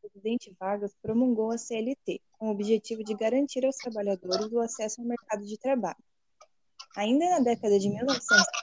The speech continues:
e trinta, o movimento social Frente Negra Brasileira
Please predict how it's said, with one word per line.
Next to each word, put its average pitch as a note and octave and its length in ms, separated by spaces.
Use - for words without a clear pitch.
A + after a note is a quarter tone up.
e - 40
trinta, - 200
o G#3 60
movimento A3 560
social A3+ 480
Frente A3+ 240
Negra F#3 180
Brasileira F#3 600